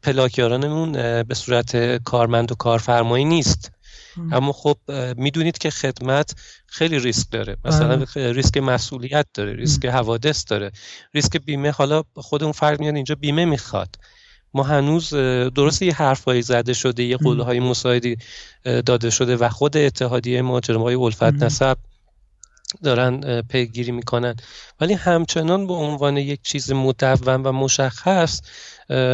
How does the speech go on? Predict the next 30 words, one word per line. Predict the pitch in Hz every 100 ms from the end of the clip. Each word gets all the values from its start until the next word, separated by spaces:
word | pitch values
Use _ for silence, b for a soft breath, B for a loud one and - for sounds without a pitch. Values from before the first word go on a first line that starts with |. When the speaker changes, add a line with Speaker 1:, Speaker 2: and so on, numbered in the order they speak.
| 131 131
Speaker 1:
ما | 135 139 165
نداریم | 165 143 123 120 151
و |
Speaker 2:
مم. | 135
Speaker 1:
همهٔ | 120 135 147 165
دوستان، | 151 131 - 151 160 - B B B -
اه، | 123 123 123 120 120 120 -
در | 135 123
حقیقت | 135 135
نمی‌دونن | 147 147 127 123 117
که | 113
چطوری | 117 123 123 135
باید | 131 117
با | 120
یک | 110 139
استارتاپ، | 143 - 120 117 120 120 120 B B B
اه، | 120
اه، | 113 110 110 107 120 110
برخورد | 107 123 117 131 120
کرد. | 123
یه | 160 170
چیز | - 160
خیلی | 160 151 139
ساده | - 139 143
بهتون | 147 151 - 131
Speaker 2:
مم. | 120
Speaker 1:
بگم، | 117 113 - B B B B - 165
هنوز، | - 151 156 180 196 175 - _
اه، | 139 131 131 135 - - - - _ _ _ -
م-، | 147 151 147 135 135